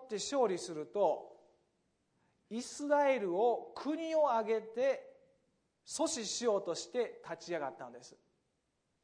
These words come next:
カナンの住民の人たちは、愛でイスラエルが勝利したこと、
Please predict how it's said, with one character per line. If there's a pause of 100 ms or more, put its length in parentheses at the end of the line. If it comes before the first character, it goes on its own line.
(3250)
カ
ナ
ン
の
住
民
の
人
た
ち
は、 (1900)
愛
で
イ
ス
ラ
エ
ル
が (200)
勝
利
し
た
こ
と、